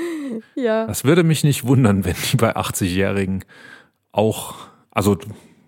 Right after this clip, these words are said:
Speaker 2: sind vermutlich sehr hoch. Jens Spahn, der übernächste deutsche Bundeskanzler.
Speaker 1: Bitte nicht.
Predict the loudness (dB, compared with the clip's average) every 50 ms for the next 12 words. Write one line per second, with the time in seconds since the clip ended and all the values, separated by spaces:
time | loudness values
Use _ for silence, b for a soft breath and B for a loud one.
0 | b _ -2 0 0 0 0 -4 -12 -14 -8 -4 -2 0 0 0 -2 -2 -6 -8
1 | -8 -6 -4 -4 -4 -4 -6 -8 -10 -10 -14 -20 _ B B B B B B B
2 | B B B B B B B _ _ _ _ _ _ _ _ 0 0 0 0 -2
3 | -2 0 2 4 4 4 2 2 0 0 -2 B B B B B -8 -4 0 0
4 | 0 2 4 2 2 2 2 -2 -2 0 0 -2 -2 -2 -6 -6 -2 -2 -2 0
5 | -2 -6 -8 -8 -8 -8 -8 -10 -10 -12 -12 -14 _ _ _ _ b b b b
6 | b b b b b b b b _ _ _ _ _ _ _ _ _ _ -2 0
7 | 0 0 0 0 -2 -2 -4 -6 -10 -12 -16